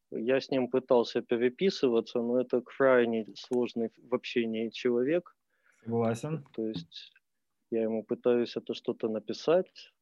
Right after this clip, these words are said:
Speaker 1: что-то спросить или предложить, а в ответ получаю копипасту длиной в две страницы про багаторічну бездіяльність Служби безпеки.
Speaker 2: Слушай, я ж не просто так спрашиваю, потому что, <laughs> потому что риторика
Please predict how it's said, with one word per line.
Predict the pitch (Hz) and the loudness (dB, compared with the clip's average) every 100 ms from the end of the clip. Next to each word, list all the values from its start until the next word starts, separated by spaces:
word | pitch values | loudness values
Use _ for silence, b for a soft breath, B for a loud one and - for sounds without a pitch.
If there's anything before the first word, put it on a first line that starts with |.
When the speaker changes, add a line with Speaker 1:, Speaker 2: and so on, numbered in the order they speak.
| _ | _
Speaker 1:
что-то | - 117 - | -10 -8 -6
спросить | 107 - 120 110 - 175 - | -8 -6 -4 -2 -4 -4 -2
или | 120 110 | -2 -2
предложить, | - - 110 110 110 147 156 - _ _ b b b b b - | -6 -6 -4 -4 -2 -2 -4 -10 _ _ b b b b b -8
а | 110 | -6
в | |
ответ | 110 - 139 - | -4 -2 -2 0
получаю | 127 117 107 135 131 123 - | -2 0 -2 0 2 0 -2
копипасту | - 117 113 - 127 - 127 | -4 -4 -4 -2 -4 -2 -4
длиной | 110 113 113 117 | -2 -2 0 -2
в | 107 | -2
две | 120 | -4
страницы | 117 - 120 117 151 - 120 - | -4 -4 -2 0 -2 -2 -6 -4
про | 120 113 113 110 | -2 -2 0 -4
багаторічну | 104 110 107 107 110 117 127 - 117 113 104 | -6 -8 -8 -8 -6 -4 -6 -4 -6 -6 -10
бездіяльність | 113 104 110 113 117 107 101 - | -12 -8 -4 0 0 -2 -12 -18
Служби | - 120 107 110 | -12 -10 -8 -8
безпеки. | 104 113 - 160 151 127 110 - | -8 -10 0 0 0 -4 -6 -4
Speaker 2:
Слушай, | - 202 180 123 - B B B B | 4 6 6 2 0 B B B B
я | 135 | 4
ж | 160 170 | 4 2
не | |
просто | 180 202 202 196 | 4 6 6 6
так | 196 190 | 6 4
спрашиваю, | - 196 202 - 135 127 | 4 4 6 4 4 4
потому | 135 135 147 160 | 0 0 2 2
что, | 165 - 160 151 151 147 160 | 2 2 4 4 6 6 4
<laughs> | 214 208 - 202 196 196 320 - | 4 4 4 4 4 4 2 2
потому | 170 175 175 | 2 4 6
что | 196 190 151 | 6 6 4
риторика | 156 170 185 180 147 143 | 4 4 4 2 0 -2